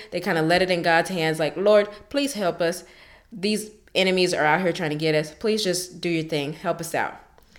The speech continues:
Then the next time they pray, they take action too.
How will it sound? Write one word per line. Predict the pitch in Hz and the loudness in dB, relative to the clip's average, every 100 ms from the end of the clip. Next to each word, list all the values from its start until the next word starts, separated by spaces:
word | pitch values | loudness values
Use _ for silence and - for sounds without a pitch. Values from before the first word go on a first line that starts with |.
| _ - | _ 2
Then | 196 320 294 | 6 6 6
the | 247 | 4
next | 220 320 - | 4 2 2
time | 262 220 | 2 2
they | 175 | 2
pray, | - 180 170 - | 4 4 4 2
they | 165 190 | 4 4
take | 214 240 214 | 4 0 0
action | - 175 220 - 170 139 | 4 6 4 -2 -4 -4
too. | - 226 202 - | -4 -4 -4 -6